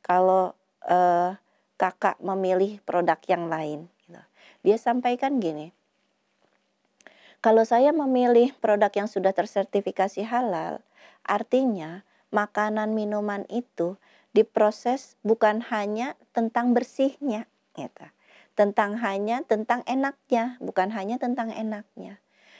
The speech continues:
Tetapi selain bersih dan enak, bahan-bahan yang dipilihnya adalah bahan yang terpilih."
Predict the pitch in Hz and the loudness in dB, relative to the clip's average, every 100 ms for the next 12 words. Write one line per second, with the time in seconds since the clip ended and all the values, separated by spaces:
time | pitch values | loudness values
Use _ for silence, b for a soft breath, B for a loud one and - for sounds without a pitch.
0 | b 202 202 185 170 - 202 233 - _ | b -4 0 0 0 2 2 2 0 _
1 | _ - 240 226 226 285 262 277 - - | _ -4 2 4 4 4 4 2 0 0
2 | 254 208 190 - 240 254 185 175 _ b | 0 2 -4 -4 -6 -4 -6 -10 _ b
3 | b b - 214 233 214 208 196 220 196 | b b 2 2 2 0 0 0 -2 -4
4 | 196 202 220 208 202 214 208 208 196 202 | -4 -6 -2 0 2 0 4 4 4 2
5 | 240 285 254 196 175 190 285 b b _ | 0 -2 -2 -2 2 0 0 b b _
6 | 190 226 254 285 294 294 - 339 381 370 | 0 2 0 -2 0 -2 2 4 6 4
7 | 370 | 4